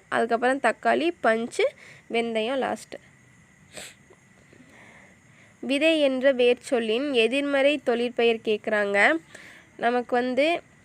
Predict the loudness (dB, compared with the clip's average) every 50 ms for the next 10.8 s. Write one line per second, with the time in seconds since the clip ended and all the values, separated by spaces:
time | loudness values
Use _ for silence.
0 | _ _ _ _ _ _ _ _ -20 -20 -20 _ _ -20 -20 -20 -16 -4 0 2
1 | 2 2 2 0 0 0 2 2 2 2 4 4 2 2 2 2 2 2 4 4
2 | 2 0 -2 -6 -4 -2 2 6 6 6 4 2 0 0 2 4 4 2 2 0
3 | -2 -4 -4 -2 -4 -4 -4 0 2 2 2 2 2 2 0 0 0 0 0 0
4 | -2 -4 -10 -20 -20 -20 -20 -16 -6 -2 0 0 0 0 -2 -2 -2 -4 -6 -8
5 | -6 -6 -4 -4 -4 -4 -2 -2 -2 -2 0 0 2 2 2 2 0 0 2 2
6 | 0 0 -4 -4 -2 -2 -2 -2 0 -2 -2 -2 0 -2 -2 -2 -2 0 0 0
7 | 0 0 -2 -4 -2 0 0 0 0 -2 -4 -10 -16 -20 -20 -16 -10 -6 -4 -2
8 | -2 0 0 0 0 0 2 2 4 4 4 2 2 4 4 4 4 4 2 2
9 | 2 2 2 2 0 -2 -4 -4 -4 -4 -2 -2 -2 0 0 -2 0 2 2 2
10 | 4 4 2 0 0 -2 -2 0 0 0 0 -2 -4 -4 -4 -4